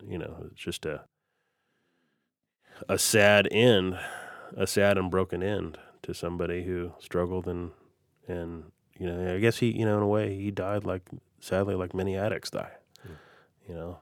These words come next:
Speaker 1: and, um, tragic circumstances and far too young.
Speaker 2: What's the legacy of Rodney King today?
Speaker 1: Well, uh,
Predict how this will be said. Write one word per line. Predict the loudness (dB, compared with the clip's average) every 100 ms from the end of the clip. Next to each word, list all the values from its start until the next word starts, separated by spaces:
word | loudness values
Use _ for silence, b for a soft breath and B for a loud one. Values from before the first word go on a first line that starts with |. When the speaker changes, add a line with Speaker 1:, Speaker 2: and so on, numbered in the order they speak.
| _ _
Speaker 1:
and, | -10 -10 -8
um, | -8 -8 -10 b b b b b b
tragic | -4 -2 -2 -4
circumstances | -4 -4 -6 -6 -6 -8 -8
and | 0
far | 0
too | 2 -2
young. | -2 -4 -8 -18 _ _ _ B B B B B _
Speaker 2:
What's | -4 -2 2
the | 4
legacy | 6 4 2 -2 -4 -6
of | -8
Rodney | -12 -12 -14 -16
King | -16 -16 -18 -20 _ _ _
today? | -18 -16 -16 -20 _ _ _ _ _ _ _ _ -14 B B B B B B B 10
Speaker 1:
Well, | 12 12 10 _ _ _ 6
uh, | 8 10 8 6 4 6